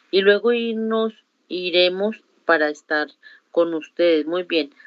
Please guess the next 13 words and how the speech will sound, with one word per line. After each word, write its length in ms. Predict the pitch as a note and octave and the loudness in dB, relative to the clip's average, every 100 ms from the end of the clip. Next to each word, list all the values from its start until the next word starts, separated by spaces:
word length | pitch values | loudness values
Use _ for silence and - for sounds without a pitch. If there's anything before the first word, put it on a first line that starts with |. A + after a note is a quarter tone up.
| - | -2
hay 160 | G#3 A#3+ | 2 2
una 240 | C4 C4 | 2 0
fuente 420 | B3+ B3 A#3 A#3+ | -2 -6 -2 -4
llena, 380 | G#3 G#3 G3+ D3+ - _ | -2 -4 -4 -8 -14 _
entre 320 | D#3 D#3 - D#3 | -8 -6 -4 0
paréntesis, 640 | D3 C#3+ E3+ - D#3+ - | 2 2 0 -2 -10 -4
todos. 400 | - F3 B3+ G#3 - _ _ _ _ | 2 4 2 0 -6 _ _ _ _
Vengan 460 | F#3 G#3+ A#3 C4 B3 | -2 0 0 2 2
dando 360 | B3 A#3 A#3 A#3 | 0 2 0 2
la 160 | G3 | 0
vuelta 580 | D3+ D#3 G3 A3 - G#3+ | -2 0 0 0 -2 -2
aquí 340 | E3+ - D3+ | -4 -6 -2
ahora, 380 | D3+ D3+ D3 - | 0 0 -2 -6